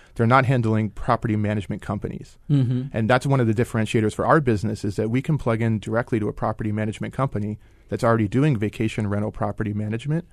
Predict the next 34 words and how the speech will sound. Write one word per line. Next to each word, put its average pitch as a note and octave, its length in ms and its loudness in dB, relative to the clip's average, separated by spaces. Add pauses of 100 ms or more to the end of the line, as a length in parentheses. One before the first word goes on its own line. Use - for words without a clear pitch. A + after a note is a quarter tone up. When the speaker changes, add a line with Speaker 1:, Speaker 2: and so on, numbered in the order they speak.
(440)
Speaker 1:
white A#2+ 220 4
label B2+ 240 4
the G#2 100 0
service, A#2+ 460 0
and G#2+ 100 0
we G#2+ 80 0
pick - 220 -4
up B2 120 -4
the A2 100 -4
phone A2 260 -2
with G2+ 140 -2
their G#2 180 -4
name. G#2+ 340 -6 (500)
So - 100 -2
it's A#2 120 -2
not D3 140 4
just C#3+ 160 0
Speaker 2:
Oh, A#2+ 40 4
Speaker 1:
individual A#2+ 400 6
Speaker 2:
I - 20 6
see, A2 60 4
Speaker 1:
owners. G#2+ 320 4
Speaker 2:
I - 40 0
Speaker 1:
We're A#2 100 4
Speaker 2:
see. - 60 -4
Speaker 1:
plugging B2 300 4
in A2 140 2
from G#2+ 180 -6
the G#2 100 0
B A2+ 180 2
two A2 120 4
B A#2+ 220 2
angle, G#2 360 0
Speaker 2:
Uh-huh. A2+ 120 -2